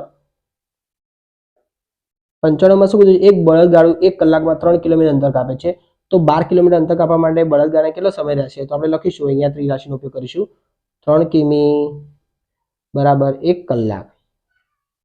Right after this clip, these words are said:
માટે બાર કિમી બરાબર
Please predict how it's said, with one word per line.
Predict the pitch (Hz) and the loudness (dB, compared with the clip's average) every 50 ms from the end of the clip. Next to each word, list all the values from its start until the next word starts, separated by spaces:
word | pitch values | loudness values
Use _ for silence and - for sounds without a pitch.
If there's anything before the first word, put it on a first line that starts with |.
| _ _ _ _ _ _ _ _ _ _ _ _ _ _ _ _ _ _ - | _ _ _ _ _ _ _ _ _ _ _ _ _ _ _ _ _ _ -12
માટે | 131 127 127 147 160 156 156 - 135 131 131 131 131 - - _ _ - | -8 -6 -4 -4 -4 -4 -4 -2 -2 0 0 -2 -4 -10 -18 _ _ -14
બાર | 131 123 123 123 123 131 139 143 | -10 -6 -4 -2 -2 0 -2 -2
કિમી | 143 143 135 135 131 131 135 135 135 135 135 135 135 139 - _ _ _ _ _ _ _ _ _ _ _ _ _ _ _ _ _ _ - | -4 -4 -2 -2 0 0 0 0 0 0 -2 -2 -6 -8 -14 _ _ _ _ _ _ _ _ _ _ _ _ _ _ _ _ _ _ -8
બરાબર | 127 131 131 135 135 135 135 131 135 | -6 -4 -2 -2 -2 -2 0 -2 -2